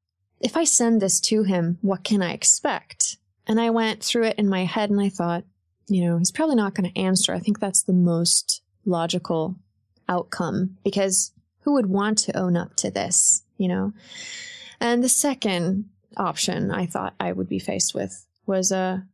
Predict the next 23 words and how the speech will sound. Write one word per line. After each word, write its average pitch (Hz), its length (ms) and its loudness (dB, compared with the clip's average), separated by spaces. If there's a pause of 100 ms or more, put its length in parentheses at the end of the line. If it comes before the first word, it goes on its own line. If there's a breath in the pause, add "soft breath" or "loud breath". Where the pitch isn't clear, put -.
(100)
a 247 80 0
negative 220 480 0
response, - 680 -2
that 180 200 -2
he 196 120 2
would, 185 300 0 (800)
you 240 140 4
know, 170 120 2
berate 220 400 2
me 190 260 2
or 170 260 -2 (300 loud breath)
accuse 254 360 2
me 226 80 4
of 214 80 0
misremembering 196 960 2
things 185 500 0
or 185 240 -4 (220)
flat 220 240 0
out 190 180 -2
call 190 160 -2
me 175 160 2
a 175 40 0
liar. 165 520 -2